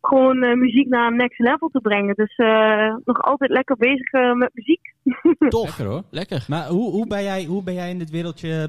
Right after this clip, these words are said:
Speaker 3: begonnen, Laura? Want ik ken jou natuurlijk al langer, maar, ehm,
Speaker 2: Ik nog niet.
Speaker 3: nee, Thijs niet. Dus, eh, en ook de luisteraars misschien niet.
Speaker 1: Ja. Ehm, nou, ik, eh, begon eigenlijk thuis, eh, met een, eh, heel klein, eh,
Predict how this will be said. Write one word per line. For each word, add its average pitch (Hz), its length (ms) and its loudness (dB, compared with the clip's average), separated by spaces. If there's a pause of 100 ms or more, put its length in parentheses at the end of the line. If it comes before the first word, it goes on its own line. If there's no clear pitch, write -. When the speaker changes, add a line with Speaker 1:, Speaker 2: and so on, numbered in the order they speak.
Speaker 3:
begonnen, 147 420 -8
Laura? 87 380 -14 (800)
Want 120 140 -20
ik 156 120 -12
ken 160 160 -6
jou 147 120 -4
natuurlijk 113 320 -6
al 95 100 -10
langer, 107 300 -10
maar, 101 280 -8
ehm, 92 220 -10 (360)
Speaker 2:
Ik - 140 -8
nog 98 160 -2
niet. 107 240 -4
Speaker 3:
nee, 135 320 -10
Thijs 107 240 -10
niet. 104 300 -14
Dus, 98 220 -12
eh, 92 120 -12
en 92 80 -14
ook 92 140 -10
de 95 80 -12
luisteraars 90 460 -12 (160)
misschien - 320 -18
niet. - 180 -20 (280)
Speaker 1:
Ja. 247 420 2 (580)
Ehm, 262 680 2
nou, 269 220 2
ik, 254 180 -6
eh, 254 220 0
begon 269 380 0
eigenlijk 247 380 0
thuis, 269 480 0
eh, 220 380 2
met 220 240 -2
een, 226 160 -2
eh, 214 180 0
heel 254 280 2
klein, 233 320 0
eh, 220 120 0